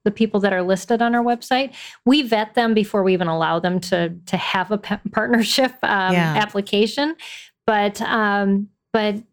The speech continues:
Speaker 1: that's, that is how I have always wanted to, to fund an organization, knowing that our families are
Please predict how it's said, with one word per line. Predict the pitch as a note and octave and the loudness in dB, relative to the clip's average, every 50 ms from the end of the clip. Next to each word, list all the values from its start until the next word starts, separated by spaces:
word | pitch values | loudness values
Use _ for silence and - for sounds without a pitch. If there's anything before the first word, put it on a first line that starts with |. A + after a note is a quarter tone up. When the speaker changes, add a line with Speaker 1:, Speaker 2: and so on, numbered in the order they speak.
| _ _ _ | _ _ _
Speaker 1:
that's, | - G#3 G3+ G3 - - - | -2 -2 -2 -4 -8 -16 -16
that | _ - A3 A3 A3 | _ -2 -2 0 0
is | A3 G#3 | 0 -2
how | - - - G3 F#3+ F#3 F#3 F3+ F3+ - | -2 -4 -2 0 2 2 0 0 -2 -2
I | G3+ G3 F#3+ | -2 -2 0
have | F#3+ F#3+ F#3 F#3+ - | -2 -2 -4 -4 -2
always | G3+ F#3+ F#3+ F#3 F#3+ G3 F#3+ F#3+ | 0 0 2 2 2 2 2 0
wanted | F#3 F#3 F#3 F#3 F#3 F3+ | -2 0 0 -2 -4 -4
to, | - - - F#3+ F3+ F3+ F#3 | -4 -2 0 0 0 0 -2
to | F3+ - G3 | -2 -4 -6
fund | F#3 - - F#3 F#3 F#3 | -4 -2 -2 -2 -2 -2
an | F#3+ F3+ | -2 0
organization, | F3+ F3 F3 F3+ F3+ E3+ F3+ F3+ F3 F3+ F#3+ F#3+ F3+ | -2 -2 0 -2 -2 0 -2 -4 -2 -2 -4 -2 -2
knowing | F#3 F3+ F3+ F3+ F3+ F3+ | 0 0 0 -2 -2 -2
that | F3 F3 F3 - - | -2 -4 -4 -6 -4
our | - G3 G#3 | -4 -4 -4
families | G3 - G#3 G3 G3 F#3+ F#3 F#3 F3+ F3 F3 - _ _ _ _ _ _ _ | -2 -2 -4 -2 -2 -2 0 -2 -2 -2 -4 -10 _ _ _ _ _ _ _
are | - A#3 G#3 - - - | -4 -2 -2 -2 -6 -10